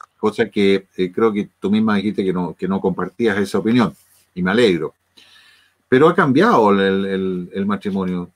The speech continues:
Siempre se dice que el matrimonio antes duraba mucho más. Entonces, cuando uno dice eso, vienen las voces que dicen, "No, pero es que lo que pasa es que había mucho cinismo, que había mucha, había mucha mentira, que se soportaban porque la sociedad lo,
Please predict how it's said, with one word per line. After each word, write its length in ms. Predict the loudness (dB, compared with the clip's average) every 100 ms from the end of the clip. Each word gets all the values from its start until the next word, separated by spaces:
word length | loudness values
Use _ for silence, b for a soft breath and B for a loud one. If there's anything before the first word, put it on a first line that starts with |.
| _
Siempre 380 | -6 -4 -2 0
se 100 | 2
dice 300 | 2 0 -2
que 640 | 0 2 4 2 0 -4 _ -8
el 140 | -4
matrimonio 480 | -2 -2 -2 0 -2
antes 260 | -2 -2 -2
duraba 300 | 0 0 0
mucho 260 | -2 -2
más. 240 | 0 0 -2
Entonces, 300 | -8 -6 -4
cuando 240 | -4 -4
uno 180 | -4 -2
dice 360 | -4 -2 -2 -2
eso, 340 | -2 -4 -4 b b b -6
vienen 320 | 0 0 2
las 180 | -2 -2
voces 300 | -4 -2 -2
que 80 | 0
dicen, 300 | 0 0 -2
"No, 300 | -4 -6 -4
pero 140 | -2 -4
es 60 |
que 120 | -2
lo 80 | -4
que 140 | -2 -2
pasa 240 | -2 -6
es 40 |
que 100 | -4 -2
había 200 | 0 0
mucho 300 | -2 -2 -4
cinismo, 680 | -2 -2 -2 -2 -2 -2 0
que 80 |
había 240 | 0 0 0
mucha, 400 | 0 -2 -4 -4 B B B B
había 280 | 2 4 4
mucha 280 | 0 0
mentira, 760 | -2 -2 -2 -4 -2 -2 -2 -4
que 200 | -4 -6
se 160 | -4 -6
soportaban 840 | -4 0 -2 -2 -2 0 0 -2
porque 340 | -4 -6 -4 -4
la 120 | -4
sociedad 500 | -6 -8 -4 -2 0
lo, 220 | 0